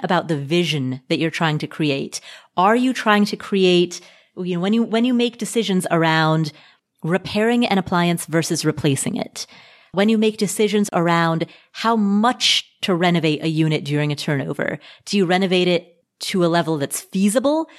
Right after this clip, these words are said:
or do you renovate it to a level that's optimal or somewhere in between? You know, those are high level vision based decisions about what kind of, essentially what kind of company are you building? What kind of property do you want this to be?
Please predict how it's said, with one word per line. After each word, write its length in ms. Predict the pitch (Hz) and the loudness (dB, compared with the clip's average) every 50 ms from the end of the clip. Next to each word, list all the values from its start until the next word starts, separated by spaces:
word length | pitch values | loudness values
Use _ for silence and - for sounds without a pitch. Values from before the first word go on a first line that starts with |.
| - - _ _ - | -20 -20 _ _ -4
or 180 | - 185 185 | 0 0 0
do 120 | 170 180 202 | 0 0 0
you 120 | 196 190 | 0 2
renovate 460 | 175 190 185 190 196 180 190 180 180 | 2 2 0 2 2 2 0 0 0
it 120 | 180 180 - | 0 -2 -4
to 140 | - 175 175 | -6 -6 -4
a 40 | |
level 300 | 170 165 170 156 170 165 | -2 0 0 0 -2 -2
that's 340 | 151 147 139 - - - - _ _ - | -2 -4 -6 -6 -8 -12 -12 _ _ 0
optimal 560 | 190 202 208 208 - - 156 135 143 - - - _ _ _ _ | 2 2 2 0 0 -2 -2 -2 -2 -6 -8 -10 _ _ _ _
or 100 | - 180 | -4 -2
somewhere 320 | 175 - - 202 196 190 185 | -2 0 0 2 2 2 2
in 100 | 180 180 | 2 0
between? 540 | 165 160 - - 180 143 135 - 180 160 151 _ - - - _ - | 0 -2 -4 -4 -4 -4 -4 -8 -12 -14 -16 _ -20 -20 -20 _ -6
You 100 | 185 175 | -4 -2
know, 100 | 170 165 | 0 0
those 300 | 175 202 233 277 254 240 | 2 2 0 0 0 0
are 400 | 220 190 185 185 180 175 175 - - _ _ _ _ _ | 0 2 2 2 2 0 -2 -6 -18 _ _ _ _ _
high 380 | - - - 214 220 247 262 | -12 -6 -2 0 2 2 2
level 560 | 247 214 190 180 170 175 175 175 175 170 175 _ _ _ _ _ _ - | 2 2 2 2 2 2 2 2 2 0 -2 _ _ _ _ _ _ -10
vision 720 | - 139 135 135 151 185 233 240 202 190 240 226 208 196 170 | -10 -8 -8 -4 0 2 2 2 2 2 2 2 2 2 2
based 340 | 170 160 156 156 - - | 2 2 0 0 -2 -6
decisions 560 | - 156 - 170 165 165 196 240 247 254 233 269 | -8 -6 -2 0 0 2 2 2 2 2 0 0
about 320 | 240 - 180 165 165 - - | 0 0 2 2 2 0 -2
what 280 | 156 147 190 202 - | -2 -2 -2 -2 -2
kind 300 | - - 233 233 233 214 | -6 -6 -2 -2 0 2
of, 260 | 196 175 151 147 - _ _ _ _ _ _ - | 0 0 -2 -4 -14 _ _ _ _ _ _ -6
essentially 380 | 196 - 269 285 285 - 302 254 | -4 -2 -2 -2 -2 0 -2 -2
what 100 | - - | -2 -2
kind 160 | - 220 214 | -2 -2 -2
of 60 | - | -2
company 340 | - 294 311 302 269 196 165 | -2 -4 -2 0 2 2 2
are 60 | 151 | 2
you 120 | 147 147 | 2 2
building? 380 | 143 151 143 143 160 151 147 139 | 0 0 -2 -2 -4 -6 -6 -4
What 240 | 139 180 208 - - | -2 -2 -2 -2 -4
kind 340 | - - 220 233 247 240 214 | -10 -2 0 2 4 4 4
of 140 | - - | 2 0
property 420 | - - 196 190 - 196 170 175 165 | -2 0 0 0 2 2 0 2 0
do 100 | 147 156 | 0 0
you 120 | 160 156 | 0 0
want 220 | 151 156 156 - - | 2 0 -2 -2 -2
this 160 | 147 143 - | -4 -4 -4
to 80 | - 127 | -8 -6
be? 340 | 120 143 135 247 - - | -6 -6 -6 -8 -10 -14